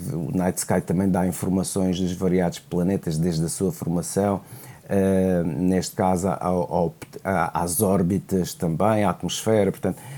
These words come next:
vários dados que são, que são fornecidos nesta aplicação. Ehm,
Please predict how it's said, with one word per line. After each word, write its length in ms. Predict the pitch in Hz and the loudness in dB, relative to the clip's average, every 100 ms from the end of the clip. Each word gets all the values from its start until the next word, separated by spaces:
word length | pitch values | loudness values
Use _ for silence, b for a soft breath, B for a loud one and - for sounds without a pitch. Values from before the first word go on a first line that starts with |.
| 123 | -8
vários 600 | 113 104 113 104 101 104 101 | -4 0 2 4 4 4 4
dados 380 | 101 95 - | 4 2 -2
que 140 | - - | -8 -4
são, 440 | 104 92 90 87 - | 0 0 0 -2 -8
que 60 | |
são 180 | - 95 | -4 -2
fornecidos 680 | 87 92 98 - 95 92 - B B - | -2 -2 -2 0 -2 -2 -6 B B -2
nesta 340 | 107 104 - | 2 2 2
aplicação. 640 | 90 92 78 98 - 95 113 B B B - - | 0 -2 -2 -2 0 0 -2 B B B -14 4
Ehm, 760 | 123 123 123 123 120 117 113 | 6 8 8 6 6 4 2